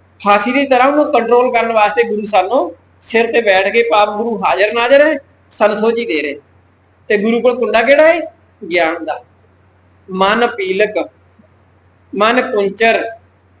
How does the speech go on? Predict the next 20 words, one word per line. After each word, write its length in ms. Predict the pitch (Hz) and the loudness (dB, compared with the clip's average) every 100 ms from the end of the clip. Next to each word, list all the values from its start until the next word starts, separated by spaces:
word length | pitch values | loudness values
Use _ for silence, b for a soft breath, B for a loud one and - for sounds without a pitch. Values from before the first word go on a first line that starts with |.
| _ _ - | _ _ -8
ਮਨ 220 | 180 208 | -2 0
ਹਾਥੀ 440 | 214 202 214 208 247 | 0 0 -2 0 2
ਹੈ, 180 | 285 269 - | 2 0 -6
ਪੀਲਕ 460 | 240 247 254 262 240 | -2 2 4 4 0
ਗੁਰੂ, 520 | 214 254 254 175 - _ _ _ - | 0 2 2 0 -4 _ _ _ -8
ਗੁਰੂ 460 | 180 240 269 302 - - | -2 2 2 0 -4 -12
ਮੁਹੱਬਤ 520 | 202 196 185 - 202 202 | -4 -2 0 2 0 2
ਹੈ, 180 | 285 320 - _ _ _ _ _ _ - 165 | 0 -2 -8 _ _ _ _ _ _ -20 -4
ਗਿਆਨ 460 | 185 202 226 254 254 | 2 2 2 0 -2
ਕੁੰਡਾ, 580 | 202 196 208 - - - _ - | 0 4 4 2 -6 -16 _ -10
ਗੁਰੂ 240 | 202 240 | -4 0
ਦਾ 140 | 240 233 | 2 2
ਗਿਆਨ 480 | 208 226 311 330 - - _ _ _ 190 | 0 0 -2 -6 -12 -20 _ _ _ -2
ਹੱਥ 60 | 196 | 0
'ਚ 180 | 196 202 | -2 -2
ਫੜਿਆ 180 | 214 220 | 2 2
ਹੋਇਆ 140 | 220 | 2
ਕੁੰਡਾ 440 | 226 226 226 214 196 | 0 -2 0 2 2
ਹੈ। 200 | 165 123 - _ _ 208 | 0 -8 -14 _ _ -4
ਜਿਵੇਂ 440 | 196 233 320 - | 0 0 0 -4